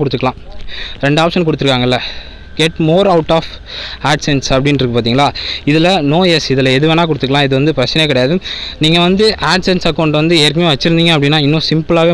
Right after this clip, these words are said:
முடிஞ்சு. இதுக்கு முன்னாடி ஸ்டெப்லயே வந்து பாத்தீங்கன்னா உங்களுக்கு சிம்பிளாவே புரிஞ்சிடும். இது வந்து வச்சில்லாதவங்களுக்கு நான் எப்படி create பண்றதுன்றதை தான் சொல்றேன். Next வந்து பாத்தீங்கன்னா நீங்க country choose பண்ற மாதிரி இருக்கும். Country வந்து இதுல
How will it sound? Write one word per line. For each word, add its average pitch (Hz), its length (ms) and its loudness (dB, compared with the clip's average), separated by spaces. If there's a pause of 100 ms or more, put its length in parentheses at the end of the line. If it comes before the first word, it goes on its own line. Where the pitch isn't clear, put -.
முடிஞ்சு. 156 380 0 (320)
இதுக்கு 139 160 0
முன்னாடி 160 260 2
ஸ்டெப்லயே 160 280 0
வந்து 151 140 -2
பாத்தீங்கன்னா 143 280 0
உங்களுக்கு 131 240 0
சிம்பிளாவே 147 380 0
புரிஞ்சிடும். 135 320 0 (340)
இது 147 140 2
வந்து 196 220 2 (160)
வச்சில்லாதவங்களுக்கு 175 840 0
நான் 143 120 2
எப்படி 151 200 0
create 156 200 0
பண்றதுன்றதை 139 540 2
தான் 151 140 -2
சொல்றேன். 147 300 0 (360)
Next 180 240 0
வந்து 190 180 2
பாத்தீங்கன்னா 160 320 2
நீங்க 139 140 0 (100)
country 185 320 2
choose 170 220 0
பண்ற 139 240 0
மாதிரி 139 180 2
இருக்கும். 170 240 -2 (420)
Country 180 340 2
வந்து 175 180 2 (1080)
இதுல 156 140 2